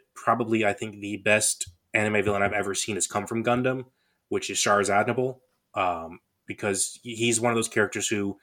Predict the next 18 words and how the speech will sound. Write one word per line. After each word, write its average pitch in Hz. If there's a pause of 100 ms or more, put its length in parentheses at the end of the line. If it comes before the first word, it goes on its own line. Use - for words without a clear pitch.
(400)
in 104
his 160
mind, 110
he 110
is 98
the 101
hero 87 (280)
of 110
his 98
story. 90 (480)
He, 113
you 107
know, 92
he 113
was 104 (840)
rebelling 101
against 101
unjust 98